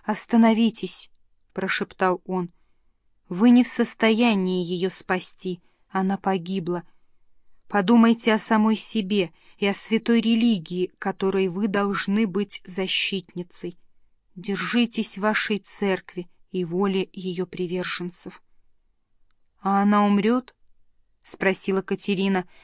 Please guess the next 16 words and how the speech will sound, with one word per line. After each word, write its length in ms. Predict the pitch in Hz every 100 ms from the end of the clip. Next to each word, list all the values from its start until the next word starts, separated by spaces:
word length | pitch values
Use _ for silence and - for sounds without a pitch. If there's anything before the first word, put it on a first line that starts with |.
| - -
и 80 | 208
глаза 480 | 202 214 202 247
её 240 | 254 247 240
наполнились 840 | 233 233 247 247 226 220 226 - -
слезами, 840 | - 226 240 220 240 196 180 170 _
когда 400 | - 190 170 190
она 160 | 190 190
взглянула 800 | 180 170 180 196 196 202 196 190
на 180 | 196 196
молодую 580 | 196 196 190 185 220 214
девушку 800 | 196 208 170 170 - - 175 -
с 180 | - -
улыбкой, 580 | 185 220 240 - 226 -
смотрящую 840 | - 196 180 - 180 - - 180 180
на 100 | 185
короля. 520 | 190 180 175 175